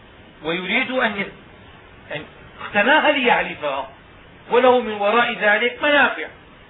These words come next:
فسامت بنفسها ما يضر، لأنه اشتراها في العلف. أو اعتلفت السائمة،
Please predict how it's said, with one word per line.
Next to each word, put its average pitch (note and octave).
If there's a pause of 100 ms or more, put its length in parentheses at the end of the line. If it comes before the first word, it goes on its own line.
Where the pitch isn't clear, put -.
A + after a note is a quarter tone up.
(420)
فسامت D4
بنفسها G#3
ما D4+
يضر، A3 (960)
لأنه F3
اشتراها G#3 (100)
في A3+
العلف. B3+ (680)
أو B3+
اعتلفت D4+
السائمة، A#3